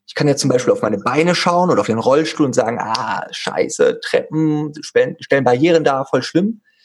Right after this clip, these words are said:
Oder ich kann sagen, „Hey, ich habe ja Hände, ich habe ja Mund, ich habe ja einen Verstand. Wie kann ich das für mich dienlich einsetzen?“ So daher die, die Frage, worauf lenke ich meine Aufmerksamkeit? Und das ist ja dieser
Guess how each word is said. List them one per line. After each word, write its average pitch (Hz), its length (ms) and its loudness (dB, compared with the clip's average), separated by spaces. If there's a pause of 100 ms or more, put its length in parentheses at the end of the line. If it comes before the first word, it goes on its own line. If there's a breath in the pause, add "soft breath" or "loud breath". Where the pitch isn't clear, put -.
(280 soft breath)
Oder 151 140 4
ich 165 100 0
kann 156 140 2
sagen, 147 220 0
„Hey, 175 320 2
ich 127 160 -2
habe 151 100 -2
ja 123 100 0
Hände, 180 480 4 (260 loud breath)
ich 127 220 2
habe 127 140 -2
ja 117 320 0
Mund, 185 420 2
ich 151 120 0
habe 131 120 -4
ja 131 40 4
einen 123 80 -2
Verstand. 160 560 -2 (360 soft breath)
Wie 147 200 2
kann 143 180 -2
ich 139 120 -4
das 131 160 0
für 135 100 0
mich 147 440 0 (220)
dienlich 143 540 2
einsetzen?“ 107 580 0 (960 loud breath)
So - 140 -6
daher 127 220 2
die, 110 160 -2 (120)
die 110 80 -8
Frage, 143 340 0
worauf 135 240 2
lenke 151 160 0
ich - 100 -8
meine 113 180 2
Aufmerksamkeit? 160 640 0
Und 117 100 -4
das 113 140 0
ist 117 80 -6
ja 113 80 -4
dieser 107 340 -2